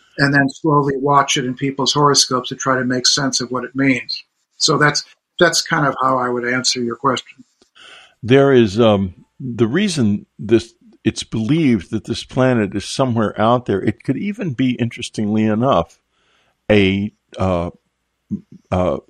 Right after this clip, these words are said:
Speaker 2: a little, a tiny dark star, because of the reason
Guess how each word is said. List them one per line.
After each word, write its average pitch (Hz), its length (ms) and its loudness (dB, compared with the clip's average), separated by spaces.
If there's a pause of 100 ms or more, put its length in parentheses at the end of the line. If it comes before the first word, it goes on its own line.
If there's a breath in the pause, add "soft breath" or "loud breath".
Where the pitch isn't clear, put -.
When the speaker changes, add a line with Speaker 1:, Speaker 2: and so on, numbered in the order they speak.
Speaker 2:
a 104 60 2
little, 101 640 0
a - 60 -4
tiny 113 680 0 (340)
dark 110 460 4
star, - 720 -4 (640 soft breath)
because 110 400 0
of 101 200 -6
the 104 300 -8
reason 131 380 2